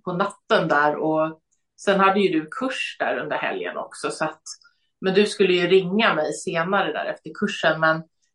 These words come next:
men jag tänkte under tiden, jag måste ju lösa det här. Jag kan ju inte bara låta det här vara, så att, ehm, ja, då började jag ju arbeta med de tekniker vi har fått, och jag hämtade ner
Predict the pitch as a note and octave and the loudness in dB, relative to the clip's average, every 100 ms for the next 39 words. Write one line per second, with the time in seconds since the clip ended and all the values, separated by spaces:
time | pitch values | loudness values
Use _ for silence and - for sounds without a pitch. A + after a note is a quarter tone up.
0 | - F3+ F3 C4 A3+ G#3+ F#3+ F3 E3+ G3 | -2 0 2 2 2 2 0 0 0 0
1 | F#3+ E3+ D#3 F#3 C4+ - - D#3+ G#3+ A3 | 2 2 2 2 -2 -4 -6 -4 0 -2
2 | - - A4 A3+ - - - _ _ F#3+ | -4 -4 -4 -4 -6 -14 -20 _ _ -10
3 | F#3+ B3+ A#3+ G3 - F#3 B3+ C4 _ _ | -6 -6 -6 -6 -4 -2 -2 -4 _ _
4 | _ _ _ _ _ _ - F#3+ G#3 F3 | _ _ _ _ _ _ -10 -2 0 0
5 | F3 E3+ - F3 G3 D#4+ E4+ D#3+ D#3 - | -4 -8 -10 -12 -2 -2 -2 -4 -8 -8
6 | - F3 - _ - F3 E3+ E3+ E3 E3+ | -12 -14 -16 _ -4 0 2 0 -6 -16
7 | _ _ _ - - _ _ _ - A#3+ | _ _ _ -20 -20 _ _ _ 0 2
8 | G3+ G3 C4 B3+ A3 A#3+ C4 C4 A3+ F#3+ | 2 0 0 2 2 0 -2 0 2 4
9 | F#3+ G3 F3+ F#3+ B3+ C#4 - B3 F#3+ E3+ | 2 0 -2 -4 -4 -6 -8 -6 -2 -2
10 | E3 D#3+ D#3 D#3 D#3+ - D#3 D3+ D#3 B3+ | -4 -10 -12 -10 -10 -8 -4 -4 0 2
11 | B3+ - _ F#3+ E3+ E3 E3 F3 E3+ F3 | 2 -2 _ 0 2 2 0 -6 -4 -2
12 | E3 E3 E3 D#3+ D#3+ | -2 -4 -2 0 -2